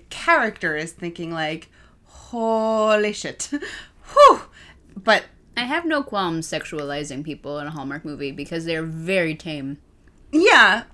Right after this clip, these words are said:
Speaker 1: but it just, but it felt like a weird, like, I, I, maybe a weird juxtaposition of the two
Speaker 2: Mm.
Speaker 1: things, 'cause they're not usually that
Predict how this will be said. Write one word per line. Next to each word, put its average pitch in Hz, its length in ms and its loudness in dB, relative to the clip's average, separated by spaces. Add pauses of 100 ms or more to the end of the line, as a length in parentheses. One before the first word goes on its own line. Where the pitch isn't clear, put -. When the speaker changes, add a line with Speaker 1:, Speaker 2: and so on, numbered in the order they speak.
Speaker 1:
but 285 120 4
it 240 240 0
just, 240 280 -8
but 247 140 2
it 262 120 0
felt 233 240 2
like 247 160 -4
a 240 80 -2
weird, 196 640 0 (380)
like, 165 400 -8 (1600)
I, 214 180 -4
I, 208 180 -6
maybe 247 320 0
a 214 60 0
weird 190 260 -2
juxtaposition 165 760 -6
of 330 140 -4
the 349 60 -4
two 262 260 0
Speaker 2:
Mm. 349 40 -6
Speaker 1:
things, 359 540 -4 (680)
'cause 208 120 -6
they're 220 140 0
not 214 440 4
usually 190 460 -6
that 156 360 -2